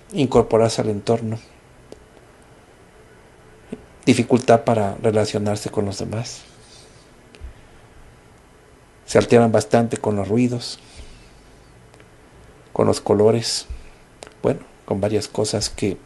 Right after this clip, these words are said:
le rompen su esquema de rutina y viene la molestia, viene el enojo, viene la irritación muy severa, ¿no? Utilizamos nuestras plantas para este propósito.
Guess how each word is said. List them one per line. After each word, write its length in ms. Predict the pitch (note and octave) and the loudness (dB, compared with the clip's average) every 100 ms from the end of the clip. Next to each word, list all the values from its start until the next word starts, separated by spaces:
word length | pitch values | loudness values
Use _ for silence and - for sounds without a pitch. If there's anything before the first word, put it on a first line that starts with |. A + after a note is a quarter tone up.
| - - - - - - - _ - - - - - - - - | -20 -20 -20 -20 -20 -20 -20 _ -20 -20 -20 -20 -20 -20 -12 0
le 140 | G#2+ | 2
rompen 380 | G#2+ A#2+ A#2+ G#2 | 4 2 0 -2
su 160 | - | 0
esquema 420 | G2+ - - A2 G#2 | -2 0 -2 -2 -2
de 140 | G2 | -4
rutina 480 | G2+ - C3+ G#2+ A#2 | -6 -2 -2 0 -2
y 160 | G2+ - - - - - - - - - - - - - - - - | -6 -10 -20 -20 -20 -20 -20 -20 -20 -20 -20 -20 -20 -20 -20 -18 -4
viene 220 | A2 G#2+ | 0 0
la 120 | G2 | 0
molestia, 580 | F#2 G2 G#2 A2+ - F#2+ | -4 -4 -2 -4 -4 -4
viene 240 | F#2+ G#2 | -4 -4
el 100 | G2 | -6
enojo, 420 | F2+ F#2+ G#2+ - G2+ | -6 -8 -8 -6 -6
viene 240 | G2 G2 | -4 -6
la 80 | F#2+ | -8
irritación 680 | F2+ F#2 - F2 - G#2+ G2+ A2 A2+ - | -10 -12 -8 -6 -4 -4 -6 -12 -16 -8
muy 120 | A2+ | -6
severa, 480 | - G2+ G2+ A2 F#2 | -4 -4 -2 -4 -6
¿no? 220 | E2 B2+ - - - - - - - - - - - - - - - - - | -12 -14 -16 -14 -10 -10 -12 -20 -20 -20 -20 -20 -20 -20 -20 -20 -20 -18 -2
Utilizamos 540 | - D3 D3 D#3+ D#3+ | 0 6 6 6 2
nuestras 280 | D#3+ D3+ D3 | 0 2 0
plantas 360 | C#3+ C#3+ D#3 D3 | 2 -2 -2 -8
para 180 | - A#2 | -4 -4
este 200 | - C3+ | -2 -6
propósito. 680 | - A2 B2 A#2 - - | -6 -6 -6 -8 -12 -18